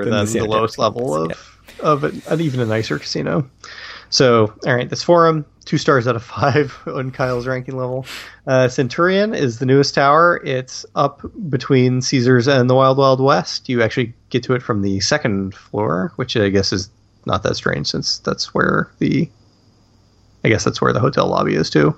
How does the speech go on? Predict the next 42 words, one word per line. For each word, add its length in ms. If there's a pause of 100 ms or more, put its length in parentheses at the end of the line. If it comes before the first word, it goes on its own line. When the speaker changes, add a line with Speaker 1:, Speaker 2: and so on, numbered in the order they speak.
(100)
Speaker 2:
But 260 (560)
from 140
the 80
game 160
floor, 200
you 60
go 80
up 80
the 80
escalator 600
and 140
kinda 180
go 120
through 200
these 180
big 160
double 200
doors 320
and 60
look 160
like 160
you're 80
leaving 200
the 60
casino, 420
and 80
that's 120
where 80
the 80
Centurion 420
Tower 380 (200)
is. 200 (960)
Um, 680 (420)
they're 140
nice. 500 (680)
Speaker 1:
I 120
love 220
the 60
Centurion 420
Tower. 240 (720)
Speaker 2:
They're 120
nice. 480